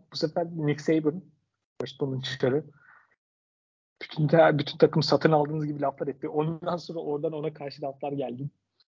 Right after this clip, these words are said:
Oradan biraz geri vites yaptı. Çünkü sonuçta o da yani dinime küfreden Müslüman olsa durum var yani. O da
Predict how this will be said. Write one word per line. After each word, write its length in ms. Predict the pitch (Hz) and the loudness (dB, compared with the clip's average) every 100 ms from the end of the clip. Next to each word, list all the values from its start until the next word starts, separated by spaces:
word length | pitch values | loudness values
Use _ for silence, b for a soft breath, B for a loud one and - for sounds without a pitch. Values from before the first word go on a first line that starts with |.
| - | 4
Oradan 380 | 151 156 165 160 | 6 8 4 -2
biraz 220 | 160 147 | -6 -6
geri 120 | 147 | -10
vites 260 | 143 170 - | -10 -12 -12
yaptı. 140 | 143 | -12
Çünkü 240 | - 160 - | -12 -10 -4
sonuçta 300 | 156 151 165 | -2 0 -2
o 160 | 156 | -2
da 200 | 143 139 _ _ _ - | -2 -6 _ _ _ -12
yani 320 | 135 131 - - _ _ _ _ _ _ _ _ _ - | -8 -8 -10 -16 _ _ _ _ _ _ _ _ _ 0
dinime 260 | 147 147 147 | 2 2 0
küfreden 360 | - 143 147 | 4 4 4
Müslüman 300 | 147 - 147 | 0 0 0
olsa 260 | 139 - 139 | 0 -2 2
durum 200 | 139 135 | 2 4
var 100 | 117 | 2
yani. 200 | 117 127 | 0 2
O 180 | 160 | 8
da 60 | 147 | 8